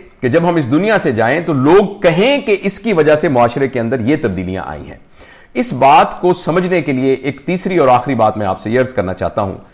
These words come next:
आपको इस अपनी उम्र के इसी हिस्से में इस बात का फैसला करना है कि दो ग्रोह हैं दुनिया के अंदर, आप उन दोनों ग्रोह में से किस ग्रोह से ताल्लुक रखते हैं। एक ग्रोह वो है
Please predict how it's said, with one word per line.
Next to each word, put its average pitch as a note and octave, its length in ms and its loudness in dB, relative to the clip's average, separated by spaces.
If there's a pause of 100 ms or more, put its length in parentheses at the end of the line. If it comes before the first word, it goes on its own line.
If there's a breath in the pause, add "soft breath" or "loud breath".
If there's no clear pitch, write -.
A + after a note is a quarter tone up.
(380 soft breath)
आपको F3+ 640 2
इस G3 240 -8
अपनी D#3 260 -2
उम्र D3 200 2
के - 120 -6
इसी F3+ 260 -4
हिस्से B2 340 -2
में F#2 260 -8 (360 soft breath)
इस F3 120 -2
बात - 320 2
का A#2 80 0
फैसला A#2+ 340 0
करना C3 300 0
है G#2 300 -4 (300 soft breath)
कि E3 100 2
दो D3+ 440 4
ग्रोह E3+ 340 6
हैं D#3+ 140 0
दुनिया A#2+ 260 0
के G#2 120 -6
अंदर, E2 240 -8 (420)
आप G3+ 260 4
उन G#3 140 -2
दोनों F3 320 2
ग्रोह E3 200 4
में E3+ 120 2
से F3 140 -2
किस G#3+ 260 -6
ग्रोह D3+ 240 4
से F3+ 140 -2
ताल्लुक G2 360 -2
रखते D#2+ 260 -12
हैं। C#2 160 -14 (420 soft breath)
एक F#3 300 2
ग्रोह F3 220 4
वो D#3 160 2
है F#2 340 -2